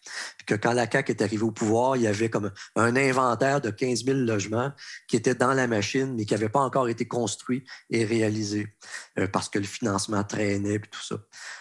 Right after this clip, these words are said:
La, la caq avait promis de les livrer dans son mandat. Au final, on va arriver aux élections le trois octobre, puis ils vont, ils vont en avoir livré à peu près la moitié. Il en reste encore un autre, euh, sept mille à huit mille à livrer. Mais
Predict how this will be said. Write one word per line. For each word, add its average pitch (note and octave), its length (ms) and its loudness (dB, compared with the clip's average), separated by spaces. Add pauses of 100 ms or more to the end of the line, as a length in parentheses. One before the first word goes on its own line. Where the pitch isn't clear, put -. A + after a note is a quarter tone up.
(120)
La, G2+ 280 0
la A2 180 0
caq D3+ 280 2
avait A2 200 2
promis A#2+ 380 -2
de A#2+ 80 -4
les A2+ 80 4
livrer G#2+ 520 0 (180)
dans G2 160 -2
son G#2 180 -2
mandat. F#2+ 400 -2 (1000)
Au B2+ 140 2
final, B2 480 2
on G#2+ 80 2
va G#2 100 2
arriver G#2 240 0
aux A#2 80 2
élections A2 440 0
le A#2 60 -2
trois A2 220 0
octobre, A#2 500 -2
puis A2 200 -4
ils G#2+ 80 -6
vont, G#2+ 260 -4
ils G#2+ 100 -6
vont G2+ 100 -2
en G#2 100 0
avoir G#2+ 240 2
livré G#2+ 280 0
à A2+ 60 2
peu G#2+ 100 -2
près A2+ 140 -2
la G#2+ 140 2
moitié. G2+ 480 -4 (720)
Il G#2 80 2
en F#2+ 40 2
reste G#2 220 0
encore G2 360 0
un F#2 180 0
autre, F#2+ 280 -2
euh, E2+ 120 0
sept - 320 -6
mille G2 180 2
à F#2 40 0
huit F#2 200 -4
mille G2+ 160 0
à F#2+ 60 0
livrer. F#2 640 -4
Mais C#3 420 0